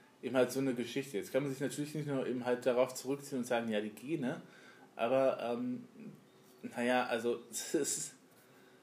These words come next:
aus einem Bernardiner kannst du keinen Windhund machen. Sag ich ja auch immer wieder. Und wie gesagt, also, wenn man dann irgendwann mal, ähm, einheitlich irgendwie eine Schuhgröße für alle festlegen wollen würde, wäre das ja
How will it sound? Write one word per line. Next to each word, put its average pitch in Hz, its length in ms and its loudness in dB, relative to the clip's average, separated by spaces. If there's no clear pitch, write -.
aus - 160 -8
einem 127 340 2
Bernardiner 131 520 4
kannst 151 240 -4
du 139 40 0
keinen 139 240 2
Windhund 160 400 -4
machen. - 240 -10
Sag 110 140 -8
ich 110 100 -14
ja 113 140 2
auch - 160 -4
immer 92 220 -14
wieder. - 180 -10
Und 120 140 -14
wie 120 80 -2
gesagt, 113 400 0
also, 107 420 -2
wenn 113 140 -4
man 117 100 -2
dann 117 160 -2
irgendwann 131 380 -2
mal, 120 200 -2
ähm, 113 180 -4
einheitlich 131 560 2
irgendwie 120 300 -2
eine 113 240 -2
Schuhgröße 139 580 0
für - 160 -2
alle 98 200 0
festlegen 117 520 -2
wollen 113 280 2
würde, 127 260 0
wäre 123 240 4
das 120 240 2
ja 117 240 2